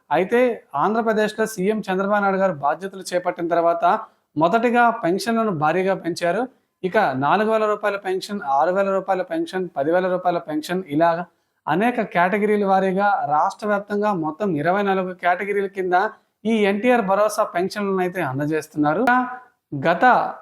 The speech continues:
అక్టోబర్ నెల నుంచి మనకి స్పౌస్ పెన్షన్లను కూడా రాష్ట్ర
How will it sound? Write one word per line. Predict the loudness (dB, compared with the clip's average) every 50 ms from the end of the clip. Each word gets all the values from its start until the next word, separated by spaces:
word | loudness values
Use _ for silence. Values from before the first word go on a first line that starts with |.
| -20 _ _ _ _ _ _ _ _ _ _ _ _
అక్టోబర్ | -2 -2 0 2 2 4 4 4 4 2 2
నెల | 0 0 0 0
నుంచి | -2 -2 -2 0 0 0 0 0 0
మనకి | 0 0 -2 -2 -2 -2 -2 -2 -2 -6 _ _ _ _ -6
స్పౌస్ | 0 2 4 4 4 2 0 -2
పెన్షన్లను | -2 -2 0 0 -2 -2 0 -2
కూడా | 0 2 2 2 4 2
రాష్ట్ర | 2 2 0 -4 -4